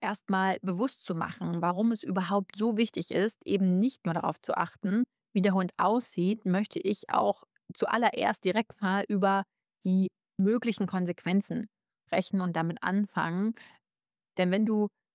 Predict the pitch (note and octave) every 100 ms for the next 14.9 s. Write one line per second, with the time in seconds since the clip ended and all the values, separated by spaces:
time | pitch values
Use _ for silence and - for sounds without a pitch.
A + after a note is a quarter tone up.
0 | F#3 F#3 A3 G3+ A3 A#3+ A3+ - - -
1 | F3 - - A3+ - - D#3+ D#3 F3+ E3+
2 | - F#3 F3 - F#3+ G#3+ G3 - F#3+ -
3 | - - - F3 F3 F3+ G#3+ G#3+ E3 D#3+
4 | - - _ _ E3+ F#3+ G3+ G3+ - G#3
5 | G3 - - - F#3+ F#3 F3+ E3+ E3+ E3
6 | A#3+ G4 - _ _ _ G3 G3+ F3+ F#3
7 | F#3+ F3 E3+ E3+ G3 - G#3 - A3+ A3
8 | A3+ - - F#3+ F#3+ F3 - F3+ F3 -
9 | _ - E3 E3+ _ _ - D#3 D#3 -
10 | _ _ _ _ _ _ _ - G#3+ A3
11 | A#3 - _ _ _ - G3+ - F3+ F3+
12 | - F3+ F3+ F3+ - _ _ F3 F3+ -
13 | - - E3+ E3 F#3 - - - - F#3
14 | _ _ _ - G3+ G#3 C4+ D#4 D#4